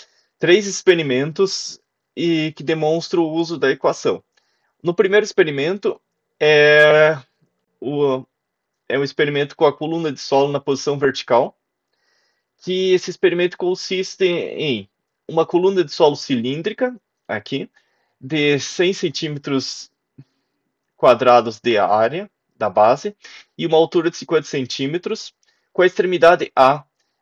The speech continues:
eh, do cilindro é alimentado por uma coluna de água de cento e vinte centímetros de altura, essa coluna aqui, e o,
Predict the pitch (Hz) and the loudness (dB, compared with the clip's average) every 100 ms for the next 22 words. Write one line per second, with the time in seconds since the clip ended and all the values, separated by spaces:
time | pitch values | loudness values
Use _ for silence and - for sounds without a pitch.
0 | _ 143 139 127 120 135 165 131 156 180 | _ 4 6 6 4 -4 -4 -2 -4 -4
1 | 185 - 156 160 156 160 151 180 180 170 | -4 -2 -2 -4 2 2 2 -2 -6 -4
2 | 180 160 170 180 143 113 104 117 147 160 | -4 -4 -4 -4 -2 0 2 0 0 -4
3 | 151 - 185 190 175 170 - 156 139 139 | -6 -6 -8 -6 -8 -8 -8 -10 -8 -8
4 | 139 147 143 143 151 113 113 135 202 _ | -8 -6 0 0 -2 -6 -4 -4 -8 _
5 | 107 104 110 117 113 110 104 147 214 _ | -6 -6 -10 -10 -10 -10 -10 -10 -12 _
6 | _ _ _ _ _ _ _ _ _ _ | _ _ _ _ _ _ _ _ _ _
7 | _ _ _ _ _ _ 165 165 170 175 | _ _ _ _ _ _ -2 2 4 6
8 | 170 165 - | 6 6 4